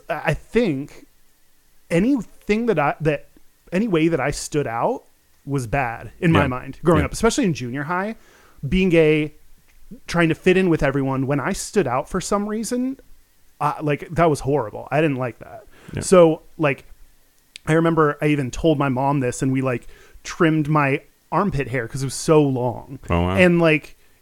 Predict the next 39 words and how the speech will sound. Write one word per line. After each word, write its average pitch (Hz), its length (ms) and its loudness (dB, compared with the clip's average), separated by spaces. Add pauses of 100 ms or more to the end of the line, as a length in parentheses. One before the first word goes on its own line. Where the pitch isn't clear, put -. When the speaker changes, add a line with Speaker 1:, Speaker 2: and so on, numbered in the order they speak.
(120)
Speaker 1:
even 202 240 2
now, 165 200 4
like, 147 280 0
uh, 196 100 -8 (180)
so 180 140 2
then 165 180 4
when 165 120 4
I 151 60 2
went 151 160 2
into - 120 -4
college, 151 520 0
I 135 140 -2
would, 131 160 -4
like, 127 240 -6 (280)
shave 151 540 2
and 139 140 -2
just 147 240 -2
leave, 147 180 0
like, 139 260 -2
a 143 60 -6
patch. - 340 -4
Like, 165 120 0
I've 165 180 2 (880)
done 156 280 4
various 160 520 4
things 151 380 2
in 147 100 -2
my 139 200 -2
stages 139 500 -2
of, 135 180 -4 (200)
like, 127 120 -8
acceptance 135 600 -4
of 131 140 -4
my 127 280 -2
own 127 460 -2 (600)
body 131 280 -2
hair. 190 300 0
Speaker 2:
Hirsuteness. - 840 -6 (880)
Speaker 1:
Huh? 120 200 -10